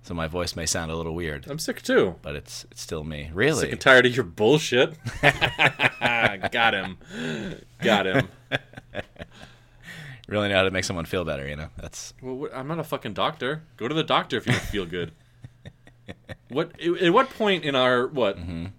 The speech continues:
Speaker 2: almost twenty-year friendship have you ever been
Speaker 1: Mm-hmm.
Speaker 2: like, "I need to feel better about myself. <laughs> I should go talk to Sean"?
Speaker 1: <laughs>
Speaker 2: None of my friends do that. I'm a real piece of shit.
Speaker 1: When I first met you, I knew immediately not to do that, and yet
Speaker 2: Yeah.
Speaker 1: somehow I just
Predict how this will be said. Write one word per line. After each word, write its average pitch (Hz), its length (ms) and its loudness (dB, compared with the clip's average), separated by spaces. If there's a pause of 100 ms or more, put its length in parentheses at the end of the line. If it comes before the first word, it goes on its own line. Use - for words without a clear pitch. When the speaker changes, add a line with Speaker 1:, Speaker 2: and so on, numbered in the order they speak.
(120)
Speaker 2:
almost 123 480 -2
twenty-year 135 500 0
friendship 147 540 0 (260)
have 127 140 -2
you 147 100 2
ever 139 120 -2
been 131 200 0
Speaker 1:
Mm-hmm. 104 320 -2
Speaker 2:
like, 98 60 -6
"I 98 40 -4
need 110 100 -2
to 104 60 -4
feel 101 160 -2
better 95 220 -2
about 95 180 -2
myself. 101 400 -4
<laughs> - 20 -12
I - 60 -10
should 165 160 4
go 139 100 4
talk 123 340 -4
to 113 120 -6
Sean"? 131 500 -2 (640)
Speaker 1:
<laughs> - 680 0
Speaker 2:
None 285 160 8
of 269 80 8
my 175 120 6
friends 139 320 0
do 123 160 -2
that. 113 320 0 (760)
I'm 190 120 -2
a 214 80 8
real 175 200 8
piece - 280 -4
of 117 40 -8
shit. 113 320 -2 (220)
Speaker 1:
When 98 120 -4
I - 20 -4
first 107 240 -2
met 117 140 0
you, 98 100 0
I 85 80 0
knew 85 120 -4
immediately 82 420 -4
not 69 180 -10
to - 80 -14
do 65 160 -12
that, 64 200 -12
and 67 80 -14
yet 69 200 -10 (180)
Speaker 2:
Yeah. 101 300 -4 (180)
Speaker 1:
somehow 87 440 -6
I 73 100 -10
just 73 280 -16